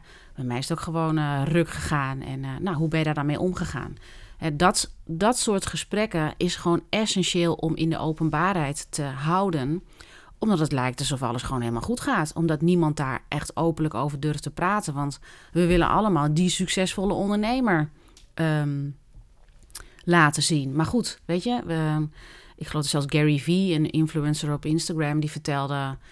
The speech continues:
dat, eh, toen de pandemie uitbrak, dat, eh, f-, en het is een, hij is een ondernemer van, die al vijftien, nou, ik weet niet, hij onderneemt al he-, echt al twintig jaar.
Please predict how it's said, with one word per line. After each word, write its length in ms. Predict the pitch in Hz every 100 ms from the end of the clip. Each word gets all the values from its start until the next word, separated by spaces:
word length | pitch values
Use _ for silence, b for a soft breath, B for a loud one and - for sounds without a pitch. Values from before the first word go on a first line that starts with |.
| B B B B -
dat, 240 | 151 151
eh, 60 | 143
toen 260 | - 147
de 100 | 143
pandemie 580 | 135 147 143 147 156 -
uitbrak, 600 | 151 147 143 147 135 160
dat, 320 | 156 143 - - -
eh, 280 | 151 143 143 147 143
f-, 260 | - - - -
en 160 | - 135
het 140 | 131
is 120 | 143
een, 60 | 151
hij 160 | - 135
is 80 | 143
een 60 |
ondernemer 400 | 139 147 139 135
van, 140 | 143 127
die 220 | - 147 139
al 60 |
vijftien, 460 | 139 127 139 - 147
nou, 140 | -
ik 100 | -
weet 120 | 117 113
niet, 160 | 113 120
hij 340 | 131 131 -
onderneemt 440 | - 151 131 120 -
al 60 |
he-, 120 | 120 131
echt 160 | 127 -
al 80 |
twintig 300 | 127 127 123
jaar. 300 | 135 131 135